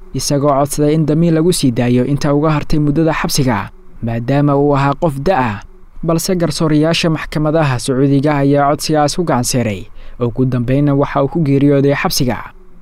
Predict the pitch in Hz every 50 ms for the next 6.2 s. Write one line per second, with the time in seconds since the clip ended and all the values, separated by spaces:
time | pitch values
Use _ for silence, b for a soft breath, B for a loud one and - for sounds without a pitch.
0 | - 170 160 - - 165 - - - - - 196 175 180 165 156 156 156 160 156
1 | 160 - - 147 - - 175 175 170 160 - - 156 147 156 151 131 127 113 120
2 | 113 117 113 - - 131 127 127 131 147 147 151 156 160 147 139 147 143 135 147
3 | 143 139 139 135 - - 170 160 156 147 - - 165 160 151 - - 151 156 151
4 | 151 156 160 165 160 - 170 170 160 156 160 151 143 151 160 160 170 160 143 117
5 | 110 113 123 123 131 - - 139 139 147 143 - - 147 143 143 143 - - 185
6 | 147 127 107 -